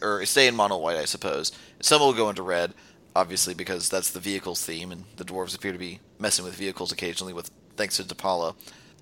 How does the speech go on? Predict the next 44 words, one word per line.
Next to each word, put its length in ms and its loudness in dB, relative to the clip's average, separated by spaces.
Um, 400 4
I 100 6
think 560 2
that 360 10
we're 80 2
not 160 8
gonna 120 4
see 180 2
dwarves 400 0
after 640 4
Kaladesh 500 6
for 160 -2
a 40 0
little 360 2
bit, 380 -4
and 100 6
I 80 8
think 260 2
they 100 10
were 100 4
successful 440 4
enough 180 0
in 60 -6
Kaladesh 460 6
that 100 0
they're 100 4
gonna 320 2
come 160 0
back 240 6
a 40 -6
little 160 2
bit 140 4
more 180 4
often. 400 -2
Like, 340 6
I 80 8
don't 220 4
expect 300 4
to 60 0
see 160 4
any 160 2
dwarves 360 0
in 60 -2
Amonkhet. 680 2